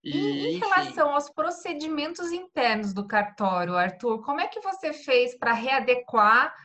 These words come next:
Speaker 2: pra essa nova forma de atendimento? E o que que foi bom que você acha que vai ficar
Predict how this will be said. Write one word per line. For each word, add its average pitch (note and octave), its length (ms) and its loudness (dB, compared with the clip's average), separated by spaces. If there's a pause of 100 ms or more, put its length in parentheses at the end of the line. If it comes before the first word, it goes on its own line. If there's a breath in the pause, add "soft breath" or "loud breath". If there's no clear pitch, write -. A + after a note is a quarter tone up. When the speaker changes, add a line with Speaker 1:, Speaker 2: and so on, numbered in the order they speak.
(140 loud breath)
Speaker 2:
pra B3+ 200 4
essa C#4 260 2
nova E4+ 380 2
forma C4 440 4
de A3 80 0
atendimento? G#3 840 -2 (340)
E B3+ 60 -2
o C4 40 -6
que G#4 140 -6
que - 80 -16
foi D4 180 2
bom A3+ 380 2
que - 140 -6
você B3 200 -2
acha B3 160 0
que B3+ 80 -8
vai A#3 180 2
ficar G#3 520 2